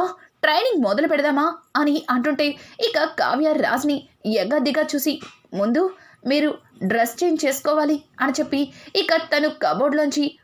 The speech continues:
ఒక డ్రెస్ని రాజ్కి ఇస్తుంది. రాజ్ ఆ బట్టలు చూసి, "కళావతి గారు, ఈ డ్రెస్ చాలా బాగుంది, ఇది నా కోసమే తెప్పించారా?" అని అడగడంతో, "అది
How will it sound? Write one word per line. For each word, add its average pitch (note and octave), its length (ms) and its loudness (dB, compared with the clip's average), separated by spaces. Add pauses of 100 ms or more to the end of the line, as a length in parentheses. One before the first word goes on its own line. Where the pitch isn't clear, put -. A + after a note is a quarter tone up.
(100)
ఒక C4+ 200 -2
డ్రెస్ని A#3+ 500 0 (360)
రాజ్కి D#4+ 460 0 (100)
ఇస్తుంది. D4 380 0 (320)
రాజ్ A4+ 320 0
ఆ G#4 60 2
బట్టలు A3 440 0
చూసి, D4+ 220 0 (960)
"కళావతి B3+ 500 2
గారు, C4 180 4 (680)
ఈ A4 60 2 (300)
డ్రెస్ A3+ 320 0
చాలా G4 340 2
బాగుంది, D4+ 340 2 (560)
ఇది C4 220 2 (460)
నా G#3+ 260 2
కోసమే F4+ 340 0
తెప్పించారా?" C#4 580 0 (360)
అని E4 380 0
అడగడంతో, D4 460 0 (500)
"అది A3 240 0